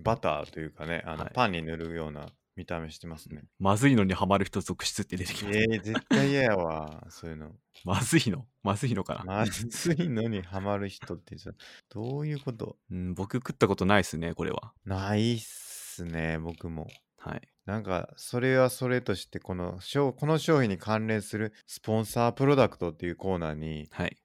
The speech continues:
Speaker 1: クロ-、クロコダイルの爪っていうのがあって。
Speaker 2: はい。
Speaker 1: <laughs> これもなんかすごいなっていうか、
Speaker 2: えー。
Speaker 1: うわ、すご、なんか、なんか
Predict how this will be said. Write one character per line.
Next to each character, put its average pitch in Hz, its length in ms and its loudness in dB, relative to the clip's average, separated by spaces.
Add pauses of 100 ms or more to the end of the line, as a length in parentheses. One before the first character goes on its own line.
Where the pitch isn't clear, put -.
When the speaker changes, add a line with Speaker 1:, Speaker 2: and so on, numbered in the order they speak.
(140)
Speaker 1:
ク - 140 -4
ロ-、 151 100 6 (340)
ク - 140 0
ロ 160 140 8
コ 160 120 6
ダ 143 160 10
イ 127 60 8
ル 95 80 2
の 85 80 0
爪 110 300 -2
っ 104 40 -4
て - 200 -8
い - 20 -4
う 78 40 -6
の 78 80 -6
が 78 100 -6
あ - 20 -4
っ 71 40 -14
て。 - 180 -6 (260)
Speaker 2:
は - 140 2
い。 - 280 -2 (440)
Speaker 1:
<laughs> - 160 -2
こ 160 100 6 (120)
れ 165 160 6
も 107 260 2
な 98 240 2
ん 120 80 -4
か 160 120 -6
す - 280 -12
ご 104 240 -2
い 104 100 -2
な 80 240 -4
っ 80 60 -14
て - 180 -12
い 82 200 -6
う - 20 -6
か、 85 180 -8 (220)
Speaker 2:
え - 20 -6
ー。 101 160 -6
Speaker 1:
う 107 60 -4
わ、 113 180 -4
す 92 520 -8
ご、 117 280 -2
な 101 140 0
ん 85 140 -8
か、 - 180 -10 (180)
な 95 140 -6
ん 85 40 -10
か 85 120 -8